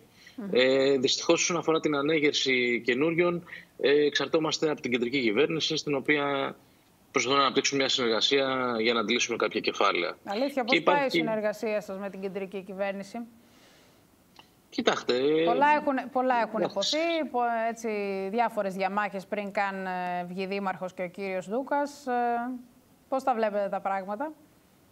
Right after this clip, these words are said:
Speaker 2: Ε, να είμαστε αισιόδοξοι.
Speaker 1: Α. Ακόμα δεν, ακόμα δεν έχουμε φτάσει εκεί που θέλουμε, από ό,τι καταλαβαίνω.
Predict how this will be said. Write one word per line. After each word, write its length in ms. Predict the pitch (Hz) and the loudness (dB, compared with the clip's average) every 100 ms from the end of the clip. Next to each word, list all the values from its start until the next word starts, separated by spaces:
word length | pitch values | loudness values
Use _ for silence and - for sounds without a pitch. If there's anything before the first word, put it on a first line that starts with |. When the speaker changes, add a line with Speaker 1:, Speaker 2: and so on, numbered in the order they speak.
| _ _ _ _ - - - _ - | _ _ _ _ -20 -20 -20 _ -4
Speaker 2:
Ε, 880 | - 117 117 117 117 113 113 110 104 | 0 2 2 2 2 2 0 0 -2
να 180 | 107 120 | 0 0
είμαστε 680 | 135 131 - 127 123 120 - | 2 -2 -2 0 2 0 0
αισιόδοξοι. 800 | - 120 107 85 - - - - _ _ _ _ - | 0 2 0 0 -2 -4 -6 -14 _ _ _ _ -18
Speaker 1:
Α. 60 | - - _ _ _ _ _ - - - | -18 -18 _ _ _ _ _ -20 -20 -10
Ακόμα 360 | 196 254 254 247 | -4 0 0 2
δεν, 160 | 254 220 233 | 0 -2 -2
ακόμα 360 | 233 277 269 269 | 2 2 4 2
δεν 140 | 262 | 2
έχουμε 280 | 254 240 220 | 2 0 -4
φτάσει 280 | 214 202 196 | 0 -2 -2
εκεί 140 | 180 | -8
που 120 | 175 180 | -8 -4
θέλουμε, 500 | 180 170 160 156 165 - | -4 -4 -8 -14 -16 -14
από 200 | 185 175 | -12 -10
ό,τι 120 | 170 | -8
καταλαβαίνω. 640 | 180 175 175 160 151 151 | -8 -6 -6 -4 -6 -12